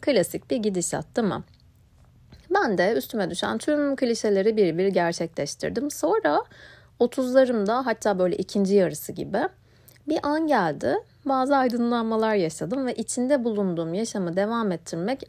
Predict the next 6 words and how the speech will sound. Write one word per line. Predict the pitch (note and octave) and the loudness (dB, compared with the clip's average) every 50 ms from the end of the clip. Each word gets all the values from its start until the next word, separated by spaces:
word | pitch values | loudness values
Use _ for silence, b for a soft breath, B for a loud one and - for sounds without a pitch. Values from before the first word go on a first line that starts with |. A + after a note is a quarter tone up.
| _ - | _ -4
anlamını | A#3 A#3+ A3+ G3+ F#3 E3 D3+ C#3+ C#3+ G3 A#3 B3+ | -4 -2 -2 -2 -2 -2 -4 -6 -6 -6 -4 -2
biraz | B3 G3 - - - G#3+ - | -2 -2 -2 -2 -4 -4 -4
yitirdi. | F#3 F3 - - - F#3 D#3+ C3 - - B2 - - - _ _ _ b b b b b b b b b b - - | -6 -6 -6 -6 -4 -4 -4 -4 -6 -8 -8 -8 -8 -12 _ _ _ b b b b b b b b b b -8 -6
Burada, | F3 E3+ F#3 G3 E3+ E3+ F3 F#3+ A3+ B3+ - - _ _ _ - | -4 -2 -2 -2 0 0 0 2 0 0 -4 -6 _ _ _ -6
e, | E3 E3 D#3+ D#3 D#3 D#3 | -6 -4 -4 -4 -6 -6
kişi | - - F3 - - - F#3 G3+ A3 A#3+ - | -6 -6 -6 -4 -4 -4 -2 -2 -2 -2 -4